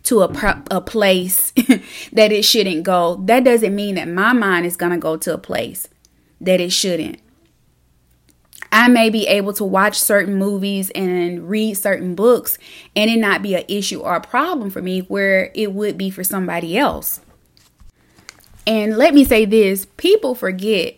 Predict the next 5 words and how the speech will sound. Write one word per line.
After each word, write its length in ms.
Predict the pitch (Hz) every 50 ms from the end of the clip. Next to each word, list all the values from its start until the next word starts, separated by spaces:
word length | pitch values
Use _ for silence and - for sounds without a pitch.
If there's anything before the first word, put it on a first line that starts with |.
| -
that 300 | 202 202 196 175 175 190
Jesus, 960 | 180 190 214 269 311 349 370 339 269 226 208 185 180 185 196 196 190 - - - _ _ _ _ _ _ _ _ _ _ _ _ _ _ _ _ _ _ _ _ _ _ _ _ _ _ _ _ _ _ _ _ _ _ _ _ _ _ _ _ _ _ _ _ - _ _ _ _ _ _ _ _ -
he, 920 | - - - - - 311 320 339 339 320 285 254 247 240 240 240 240 247 240 247 _ _ _ _ _ _ _ _ _ _ _ _ _ _ _ _ _ _ _ _ _ _ _ _ _ _ _ _ _ _ _ _ _ - 233 196
Jesus 680 | 185 190 254 294 330 339 294 262 226 208 208 - - -
actually 880 | - 175 233 269 262 - - - 233 220 208 208 202 196 190 196 190